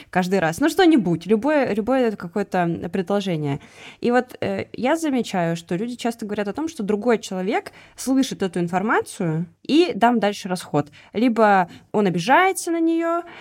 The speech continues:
либо, ну, потому что чувствует себя сразу же каким-то некомпетентным, там, да, недостаточным, ещё что-то. Либо он говорит: «Да-да», но ничего не делает, не предпринимает. А, ну и, соответственно, всё продолжается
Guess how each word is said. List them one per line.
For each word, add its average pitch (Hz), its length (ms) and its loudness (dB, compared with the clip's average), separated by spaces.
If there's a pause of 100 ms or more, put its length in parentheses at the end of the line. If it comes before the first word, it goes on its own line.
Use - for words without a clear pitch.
(140)
либо, 208 560 2
ну, 247 100 4
потому 220 180 4
что - 120 -8
чувствует 214 360 -2
себя 185 200 -2
сразу 190 360 0
же 175 100 -4
каким-то 180 440 -2
некомпетентным, 180 920 -2
там, 160 420 -4
да, 202 240 -2
недостаточным, 175 880 -4
ещё 277 200 -2
что-то. 320 380 -4 (280)
Либо 240 300 2
он 220 300 4
говорит: 202 420 -2
«Да-да», 185 580 0
но 226 140 4
ничего 180 440 0
не 165 160 -2
делает, 160 460 -4
не 302 100 0
предпринимает. 277 840 -2 (320)
А, 175 280 -2
ну 392 240 2
и, 277 60 8
соответственно, 240 520 2
всё 302 440 2
продолжается 202 880 -2